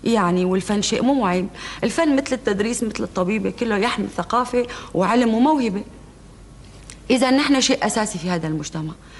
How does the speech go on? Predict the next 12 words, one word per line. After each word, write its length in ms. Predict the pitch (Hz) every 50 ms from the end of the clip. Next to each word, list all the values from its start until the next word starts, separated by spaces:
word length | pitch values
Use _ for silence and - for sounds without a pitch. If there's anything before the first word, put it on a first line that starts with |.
| - - - - - -
ما 180 | 220 262 330
بدي 280 | 359 320 277 202 226 -
أنا 320 | 185 214 214 208 208 214 - - - - - - - -
كرس 400 | 285 269 247 220 202 190 - -
امرأة 300 | 190 190 180 160 - 160
ضعيفة، 420 | 156 156 151 165 156 - - 165 156 - - -
بدي 200 | 202 180 175 190
ورجي 360 | 196 220 254 247 190 190 202
للناس 560 | 185 175 185 180 175 180 180 202 214 - - - - - - - - - - -
وخصوصًا 480 | 208 220 - - - 381 381 - 269
للمرأة 420 | 214 190 185 175 170 180 175 - -
الشرقية 580 | 170 - - 175 170 160 - 190 175 190 190